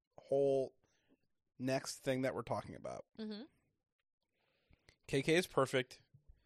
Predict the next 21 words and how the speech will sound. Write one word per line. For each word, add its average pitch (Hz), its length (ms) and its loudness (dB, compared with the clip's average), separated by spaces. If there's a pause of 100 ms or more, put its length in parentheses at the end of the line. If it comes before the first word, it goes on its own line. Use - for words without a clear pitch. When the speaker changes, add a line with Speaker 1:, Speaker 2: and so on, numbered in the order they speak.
(340)
Speaker 1:
and 131 180 -4
she - 180 -2
will 131 180 0
never 135 240 2
do 135 140 2
anything 123 280 0
wrong. 50 280 -10 (520)
Speaker 2:
<laughs> - 60 -4 (1700)
It's - 120 -6
okay 381 220 2
if 453 120 0
she - 160 -6
does. 392 460 2 (260)
Speaker 1:
No, 123 200 -12 (300)
I 110 120 -6
know. - 300 -14 (280)
Speaker 2:
Okay. - 180 -6
Speaker 1:
And 131 120 -6
she 127 120 -4
did, 110 280 -10 (100)
but 143 240 6